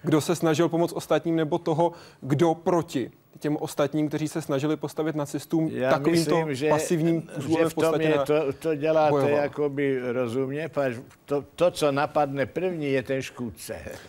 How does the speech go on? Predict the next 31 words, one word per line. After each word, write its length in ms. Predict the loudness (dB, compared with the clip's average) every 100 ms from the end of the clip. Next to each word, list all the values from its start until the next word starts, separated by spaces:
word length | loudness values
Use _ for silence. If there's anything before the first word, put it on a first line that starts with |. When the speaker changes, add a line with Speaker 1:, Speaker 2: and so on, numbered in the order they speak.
| -20 _ _
Speaker 1:
A 80 | -2
vy 120 | 2
jste 160 | 4 2
totiž 280 | 2 -2 2
zmínil 400 | 4 6 4 2
toho, 280 | 0 0 0
který 440 | 0 -2 0 -2 -2
hrál 200 | 0 0
tu 100 | 0
pozitivní 500 | 2 2 0 -2 -2
roli, 200 | -4 -4
vašeho 300 | -8 -2 -2
přítele 360 | -2 -4 -2 0
Vickyho 280 | 0 -2 -2
fotbalistu, 600 | -4 0 0 -2 -10 -8
Speaker 2:
Ano, 300 | -6 -6 -4
no, 160 | -4
Speaker 1:
který 140 | 2 4
Speaker 2:
tak 40 |
ten 60 | 4
Speaker 1:
neprošel 480 | 4 2 2 2 4
jednou 320 | 4 2 0
ze 100 | -2
selekcí. 600 | 0 -2 -2 -10 -14 -16 _ -8
Speaker 2:
Ano. 140 | -2
Speaker 1:
Selekcí, 380 | 2 2 0 -4
která 240 | 0 0 2
ukazuje 420 | 0 0 0 0
to, 140 | 2
jakým 300 | 0 0 -4
způsobem 680 | -4 -10 -4 -2 0 0